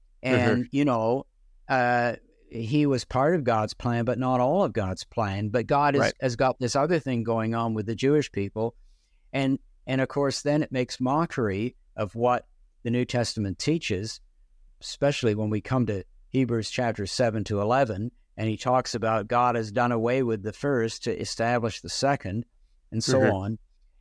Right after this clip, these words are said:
Speaker 2: And so here is a place where we see Jesus is not,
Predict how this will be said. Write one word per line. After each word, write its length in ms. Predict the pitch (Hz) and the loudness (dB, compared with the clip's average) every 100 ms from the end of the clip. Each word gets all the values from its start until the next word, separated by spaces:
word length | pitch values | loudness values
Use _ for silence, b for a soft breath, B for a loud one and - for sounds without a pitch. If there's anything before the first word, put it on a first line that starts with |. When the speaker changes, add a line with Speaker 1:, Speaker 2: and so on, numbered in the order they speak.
| _ - | _ -4
Speaker 2:
And 200 | 131 123 | -2 -2
so 500 | - 131 123 117 - _ _ _ _ - | 2 4 4 2 -4 _ _ _ _ -20
here 460 | - 147 160 165 170 - | -8 0 2 2 2 2
is 260 | 139 127 | 0 0
a 60 | 123 | -4
place 500 | - 127 123 123 - | -2 2 2 0 -4
where 440 | 113 113 113 110 107 _ - | -2 0 2 0 -4 _ -6
we 180 | 127 127 | -2 -2
see 760 | - - 160 147 101 98 120 _ _ - - - | -2 -2 2 2 0 -4 -8 _ _ -20 -20 -4
Jesus 560 | 139 143 135 131 - | 0 0 0 -6 -4
is 180 | 123 104 | -4 -4
not, 520 | 120 120 135 165 180 | -4 -2 0 0 -2